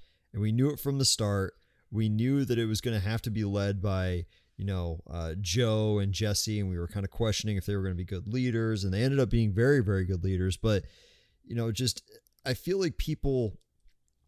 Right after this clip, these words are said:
had a little bit of a too high expectation for this group in the regular season. Now, granted, there were many games that we coulda, shoulda won, but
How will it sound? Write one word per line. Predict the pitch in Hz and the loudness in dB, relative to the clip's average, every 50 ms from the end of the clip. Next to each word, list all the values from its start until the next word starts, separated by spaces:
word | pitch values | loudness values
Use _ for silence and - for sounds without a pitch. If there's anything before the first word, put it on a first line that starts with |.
| _ _ _ - - _ - | _ _ _ -20 -20 _ -10
had | - - 120 123 120 | -4 -2 0 0 0
a | 117 120 | 0 0
little | 110 110 113 131 135 | 0 2 2 2 2
bit | 104 127 117 | 2 2 2
of | 110 104 | 2 2
a | 95 | 0
too | - - - - 120 107 | -2 -2 -2 0 0 0
high | 95 104 104 107 104 | 2 2 0 0 0
expectation | 101 98 - - 104 95 - - - 101 101 95 - - 110 107 107 107 - _ _ _ _ _ | -2 -4 -4 -4 -6 -6 -6 -6 -6 -6 -4 -4 -2 -2 -2 0 -2 -2 -4 _ _ _ _ _
for | - - 113 110 | -4 -2 0 0
this | 98 107 - - | 2 0 0 -2
group | - 104 107 104 107 104 - | -2 -2 0 0 0 0 0
in | 104 98 98 | 0 -2 0
the | 95 95 | 0 0
regular | 98 101 95 104 101 98 | 0 0 2 2 2 2
season. | - - 113 107 95 107 | 2 2 2 2 4 4
Now, | 104 98 | 4 2
granted, | 90 92 110 117 117 113 101 104 | 4 4 4 4 6 6 6 4
there | 98 92 | 4 4
were | 92 90 | 4 4
many | 95 98 101 104 104 98 | 4 4 4 4 4 4
games | 87 98 104 101 101 101 104 101 98 95 - | 2 2 4 4 4 4 4 4 2 2 2
that | 101 95 90 87 80 - - - - _ _ _ _ _ | 2 2 2 2 0 -4 -8 -18 -20 _ _ _ _ _
we | - 110 | 0 0
coulda, | - - - 123 110 113 107 | 2 4 6 6 6 6 2
shoulda | - - 127 120 110 117 110 | 2 2 2 4 4 4 2
won, | 104 104 107 107 110 110 113 113 - _ - - _ _ _ _ - | 2 2 4 4 4 4 4 2 0 _ -8 -20 _ _ _ _ -4
but | - 90 117 107 101 95 92 - | 2 4 4 4 4 4 2 0